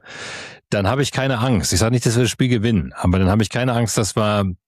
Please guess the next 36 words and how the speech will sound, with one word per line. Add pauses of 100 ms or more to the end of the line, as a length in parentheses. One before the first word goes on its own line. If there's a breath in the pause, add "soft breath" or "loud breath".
(120)
ganz
anderes
Gesicht
sehen, (480 loud breath)
ähm,
und
ganz
anderes
Spiel
auch,
ähm,
als,
als
in
Bielefeld. (800 loud breath)
Ob
wir's
gewinnen, (560)
weiß
ich
deshalb
nicht,
weil (180)
aktuell
mache
ich
mir
leichte
Sorgen (200)
über
die
Offensive, (160)
also
über
unsere (340)
Abschluss-,